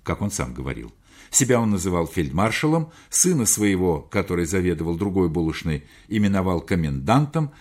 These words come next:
калачников и булочников гвардией, а хлебопёков — гарнизоном. Наказание провинившимся он никогда не производил единолично, а устраивал формальные суды.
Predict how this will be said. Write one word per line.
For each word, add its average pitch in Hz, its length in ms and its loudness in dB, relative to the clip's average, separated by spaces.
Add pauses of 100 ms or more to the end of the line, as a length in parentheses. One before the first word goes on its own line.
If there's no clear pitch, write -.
(140)
калачников 110 680 0
и 78 60 2
булочников 135 680 -2
гвардией, 170 560 0 (180)
а 110 120 -6
хлебопёков — 110 840 -2
гарнизоном. 78 840 -4 (680)
Наказание 180 680 4
провинившимся 151 840 0
он 135 120 2
никогда 127 500 0
не 131 120 0
производил 110 600 -2
единолично, 101 880 0 (220)
а 104 120 0
устраивал 143 760 0 (100)
формальные 95 800 2
суды. - 540 -8